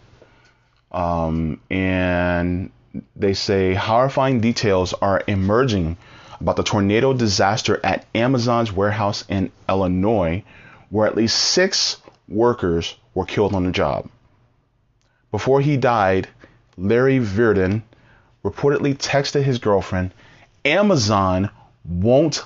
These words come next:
let us leave." He leaves behind four children. "Amazon won't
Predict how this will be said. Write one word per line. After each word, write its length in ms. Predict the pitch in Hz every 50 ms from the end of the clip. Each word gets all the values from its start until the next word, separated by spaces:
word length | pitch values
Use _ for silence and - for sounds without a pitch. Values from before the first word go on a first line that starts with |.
| - _ -
let 420 | 85 98 104 113 113 120 117 - - - _ _ _ _ _ _
us 420 | - 101 98 101 101 - - - - - _ _ _ -
leave." 720 | - 69 85 92 90 80 73 65 58 - - - - - - _ _ _ _ _ _ _ _ _ _ _ _ _ _ _ _ _ _ _ _ _ _
He 180 | _ 104 98 95
leaves 200 | 98 101 98 -
behind 520 | - 95 101 110 98 87 85 82 80 80
four 400 | - - - - 95 87 82 78
children. 560 | - - - 80 76 71 67 60 67 76 80 - - - - - _ _ _ _ _ - - - - - - - - - - - - - - - - - - - - _ - -
"Amazon 960 | 156 185 220 254 254 269 214 165 135 143 135 127 123 120 120 117 117 120 - - - - - - _ _ _ _ _ _ _ _ _ _ _ _ -
won't 880 | 76 92 95 98 117 139 175 196 185 156 - - - - - - -